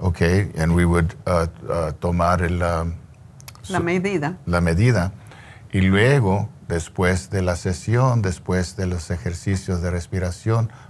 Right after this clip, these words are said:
Speaker 1: lo tomamos otra vez. Y la mayoría de las veces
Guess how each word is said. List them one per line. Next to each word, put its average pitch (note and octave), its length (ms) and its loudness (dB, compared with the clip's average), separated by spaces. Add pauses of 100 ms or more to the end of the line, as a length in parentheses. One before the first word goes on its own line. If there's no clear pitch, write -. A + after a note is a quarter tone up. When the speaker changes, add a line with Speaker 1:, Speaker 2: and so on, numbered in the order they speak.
Speaker 1:
lo F2+ 100 -2
tomamos E2+ 480 0
otra F2 300 -4
vez. A#2+ 320 0 (420)
Y F#2+ 540 4
la F2+ 180 2
mayoría F#2 460 4
de A2 100 2
las F#2 220 2
veces F#2+ 580 0